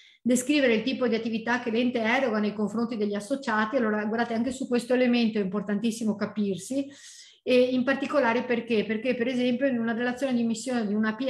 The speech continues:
S io mi aspetterò che a questo punto venga sviluppato in maniera completamente diversa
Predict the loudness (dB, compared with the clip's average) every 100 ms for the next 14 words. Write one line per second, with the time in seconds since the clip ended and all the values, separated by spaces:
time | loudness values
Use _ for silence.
0 | -2 -2 -4 -2 0 0 -2 -6 -2 -2
1 | -2 -6 -8 -6 -4 -2 -2 -2 0 0
2 | -2 -2 -2 -2 0 0 0 -2 -2 -4
3 | -4 -4 -2 -2 -2 -4 -4 -4 -6 -6
4 | -6